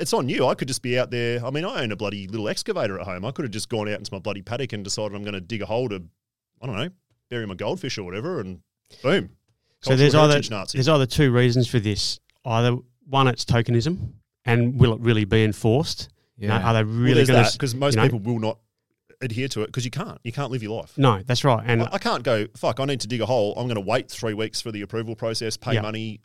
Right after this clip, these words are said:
Speaker 1: It's
Speaker 3: And
Speaker 1: not gonna happen.
Speaker 2: Yeah. So is it tokenism and it, and it won't be enforced, or is it certainly gonna be enforced? And they have that done, done it,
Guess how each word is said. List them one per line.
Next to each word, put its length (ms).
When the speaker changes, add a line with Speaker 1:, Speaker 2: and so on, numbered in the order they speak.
Speaker 1:
It's 140
Speaker 3:
And 40
Speaker 1:
not 80
gonna 140
happen. 260
Speaker 2:
Yeah. 200
So 120
is 180
it 80
tokenism 580
and 140
it, 60
and 100
it 100
won't 260
be 100
enforced, 640
or 280
is 180
it 260
certainly 440
gonna 160
be 140
enforced? 440
And 140
they 120
have 160
that 180
done, 260
done 180
it, 100